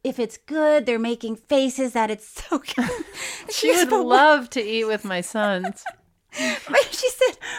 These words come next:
Speaker 1: "Women don't eat like that. Women are like, oh, take a little, break a little piece off." And they're like, you
Speaker 2: Dab
Speaker 1: know,
Speaker 2: the
Speaker 1: put
Speaker 2: corner of your mouth with your
Speaker 1: Dab
Speaker 2: napkin.
Speaker 1: the corner. But
Speaker 2: <laughs>
Speaker 1: she, but it is, but it's that sort of feeling like, like you're saying, telling a story or doing comedy where it's like,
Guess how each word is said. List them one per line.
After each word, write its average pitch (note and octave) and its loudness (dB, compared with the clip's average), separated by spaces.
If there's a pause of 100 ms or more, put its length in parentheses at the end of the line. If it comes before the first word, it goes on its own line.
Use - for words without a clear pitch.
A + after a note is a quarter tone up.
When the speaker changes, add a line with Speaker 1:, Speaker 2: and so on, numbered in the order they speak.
(140)
Speaker 1:
"Women C5+ 4
don't F#4+ 4
eat D4 0
like C4 -2
that. C#4+ 2
Women D#4 0
are D#4 0
like, C#4+ -2
oh, C#4+ -4
take D4+ -6
a C#4 -2
little, C4+ -2
break B3+ -4
a - -4
little B3 -4
piece A#3+ -10
off." G#3+ -6
And G#3 -4
they're G#3 -4
like, G#3 -4 (400)
you G3+ -12
Speaker 2:
Dab G3+ 4
Speaker 1:
know, A3+ 0
Speaker 2:
the - 0
Speaker 1:
put - -4
Speaker 2:
corner G#3+ -2
of G3+ -6
your G#3+ -4
mouth G3 -2
with G3+ -8
your G3+ -8
Speaker 1:
Dab F#3 -6 (100)
Speaker 2:
napkin. C4 6
Speaker 1:
the C4 2
corner. B3+ 2
But C4 4
Speaker 2:
<laughs> - 0
Speaker 1:
she, C#4 -4
but C#4+ 0
it D#4 -2
is, E4 -2
but D4 2
it's D#4 -6
that D#4 4
sort D4 0
of B3 -4
feeling B3+ 0
like, F#3 -4 (220)
like A#3+ -4
you're C#4 2
saying, G#3 0
telling F#3+ -2
a - -8
story D4+ 2
or - 2
doing G3 -2
comedy B3+ 0
where A3+ 0
it's A3+ -4
like, G#3+ -4